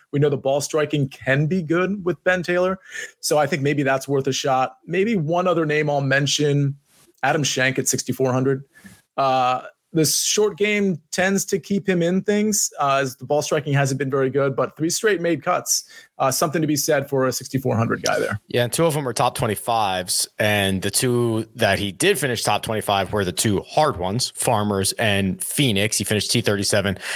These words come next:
Speaker 2: at the A T and T Pebble Beach Pro-Am. Okay, Greg, um, where would you like to put your last man, what, you know, your last couple guys in your roster in?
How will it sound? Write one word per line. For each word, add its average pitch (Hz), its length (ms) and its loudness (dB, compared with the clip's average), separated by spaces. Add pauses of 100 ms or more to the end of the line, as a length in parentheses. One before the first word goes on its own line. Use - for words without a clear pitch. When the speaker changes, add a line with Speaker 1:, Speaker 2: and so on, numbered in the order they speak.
(140)
Speaker 2:
at 113 260 0
the 98 480 0
A 120 120 2
T 110 160 0
and 101 100 0
T 92 140 0
Pebble 90 260 0
Beach 90 300 -2
Pro-Am. 98 560 -2
Okay, 160 300 0
Greg, 90 320 -2 (400)
um, 101 520 0 (140)
where 151 380 0
would 151 240 -2
you 175 240 2
like 120 500 -2 (120)
to 110 640 2 (120)
put 131 160 2
your 107 160 -2
last 104 360 0
man, 98 360 0
what, 117 120 0
you 123 100 0
know, 110 40 0
your 104 160 0
last 113 300 0
couple 104 200 -2
guys 101 300 0
in 104 60 -4
your 98 100 -2
roster 98 340 0
in? 98 160 -4